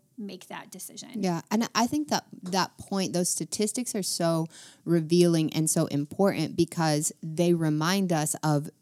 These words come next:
Speaker 2: of the person, right? Like you said, these issues become so polarizing and they become so kind of staked in different camps that,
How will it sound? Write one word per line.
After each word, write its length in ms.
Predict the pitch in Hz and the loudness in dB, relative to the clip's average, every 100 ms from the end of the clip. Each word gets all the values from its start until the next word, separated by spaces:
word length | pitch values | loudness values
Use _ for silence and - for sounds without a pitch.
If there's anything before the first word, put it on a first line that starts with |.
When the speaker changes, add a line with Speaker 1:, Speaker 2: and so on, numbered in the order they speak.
| - | -2
Speaker 2:
of 160 | 165 | -2
the 80 | 156 | -2
person, 720 | - - 165 - - - - - | -2 -2 -2 -4 -6 -12 -16 -6
right? 280 | 165 170 - | -2 -2 0
Like 180 | 185 196 | 0 2
you 60 | |
said, 260 | 196 180 160 | 2 2 0
these 240 | 185 196 - | 0 0 -2
issues 460 | - 180 - 170 160 | -2 0 2 0 0
become 340 | 156 - 156 | -2 -4 0
so 300 | - - 185 | 2 4 2
polarizing 960 | - - 175 170 160 - - - 156 180 - - - | -2 0 2 2 0 -4 -6 -6 -6 -6 -10 -20 -6
and 140 | 160 165 | -2 0
they 80 | |
become 360 | 165 170 170 160 | 0 -2 -2 0
so 380 | 156 - 170 175 | 2 2 2 -2
kind 240 | - 165 | -4 -4
of 80 | 151 | -4
staked 580 | - - - 160 180 - | -4 -4 0 0 -2 -4
in 140 | 175 | -2
different 380 | 165 160 - - | -2 -4 -10 -12
camps 480 | - 185 175 - - | -6 -2 -2 -4 -6
that, 440 | 170 165 160 156 | -2 -2 -2 -6